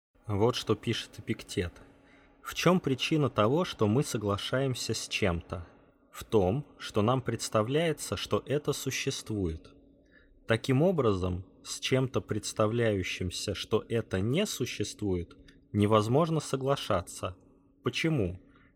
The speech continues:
Потому что такова природа мысли. Истинное признавать, ложное отвергать,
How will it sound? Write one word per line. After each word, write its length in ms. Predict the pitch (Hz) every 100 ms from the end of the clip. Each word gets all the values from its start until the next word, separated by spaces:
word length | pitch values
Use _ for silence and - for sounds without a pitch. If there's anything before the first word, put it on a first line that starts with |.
| _
Потому 340 | - - 113 156
что 160 | -
такова 400 | - - 139 151
природа 460 | 147 139 139 143 135
мысли. 580 | 143 120 - - 90 - _ _ _ -
Истинное 680 | 156 147 - 104 90 90 87
признавать, 840 | - 95 98 95 101 143 185 - _ _ _ -
ложное 580 | 104 143 156 143 135 127
отвергать, 800 | 113 - 123 120 110 85 82 -